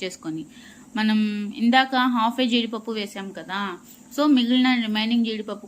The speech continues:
కూడా పైన స్ప్రెడ్ చేస్తున్నాను. ఇది వేసి కలపనండి, just అలా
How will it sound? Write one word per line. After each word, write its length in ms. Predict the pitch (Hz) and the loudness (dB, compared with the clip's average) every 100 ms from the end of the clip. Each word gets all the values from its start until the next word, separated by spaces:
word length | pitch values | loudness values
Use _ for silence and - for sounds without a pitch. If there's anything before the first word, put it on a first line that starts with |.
| - | -6
కూడా 180 | 214 285 - - - | -2 -4 -6 -12 -6
పైన 220 | 202 208 214 - - - - | -4 -2 -2 -2 -6 -20 -12
స్ప్రెడ్ 300 | 202 208 208 | -6 -6 -4
చేస్తున్నాను. 540 | 240 214 190 180 175 208 - - - - - - - - 220 | -4 -4 -10 -14 -6 -4 -4 -8 -20 -20 -20 -20 -20 -8 -2
ఇది 140 | 233 220 | 0 2
వేసి 220 | 226 285 381 | 0 0 0
కలపనండి, 560 | 240 226 302 285 202 190 320 262 | 0 2 4 4 2 -2 -2 -2
just 200 | 247 254 | -2 -2
అలా 120 | 214 | -2